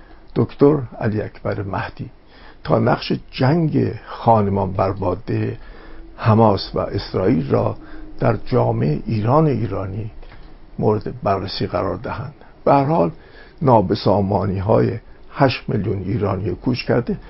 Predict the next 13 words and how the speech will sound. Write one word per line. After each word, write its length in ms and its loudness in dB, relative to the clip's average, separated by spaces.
همچنان، 1040 2
همچنان 640 4
مسئله 480 2
روز 240 2
ماست 380 -4
و 80 6
شما 320 4
هم 100 2
شاهدید 460 0
که 160 -4
اکثر 360 4
رسانه‌های 680 4
متعهد 760 -2